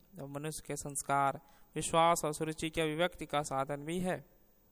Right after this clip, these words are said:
सभ्यता के विकास के साथ मनुष्य में इन तत्वों का विकास हुआ है, जिनकी अभिव्यक्ति जीवन के समग्र दृष्टिकोण, देश, काल आदि के अनुसार होती है।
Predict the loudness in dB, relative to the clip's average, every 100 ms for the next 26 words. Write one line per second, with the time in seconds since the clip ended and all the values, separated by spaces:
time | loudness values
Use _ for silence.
0 | _ -20 -20 -20 _ -20 -20 -20 -20 _
1 | -2 0 2 4 4 4 0 4 6 6
2 | 4 2 4 6 6 2 -8 -20 -20 -20
3 | -20 -8 -2 2 2 2 2 2 0 -4
4 | -6 -6 -2 0 2 2 2 2 2 0
5 | 4 4 2 -6 -18 -10 -8 -2 0 0
6 | 2 2 2 -8 -10 -10 -4 -2 -2 -2
7 | 0 2 2 0 0 -4 -2 -4 -4 -2
8 | -2 -4 -10 -20 -20 -6 2 4 4 2
9 | -4 -10 -20 -12 2 6 6 6 2 0
10 | 2 2 0 -2 -2 2 2 2 -2 -4
11 | -4 -6